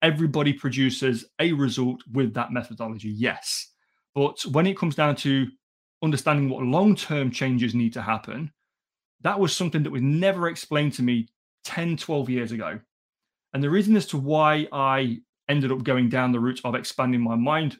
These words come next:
a lot more, and obviously therefore getting, I actually had several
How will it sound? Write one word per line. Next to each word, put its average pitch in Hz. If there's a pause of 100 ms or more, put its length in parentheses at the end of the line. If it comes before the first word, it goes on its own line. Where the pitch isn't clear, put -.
(120)
a 120
lot 135
more, 123
and 123
obviously 120
therefore 117
getting, 120
I 135 (360)
actually -
had 120
several 117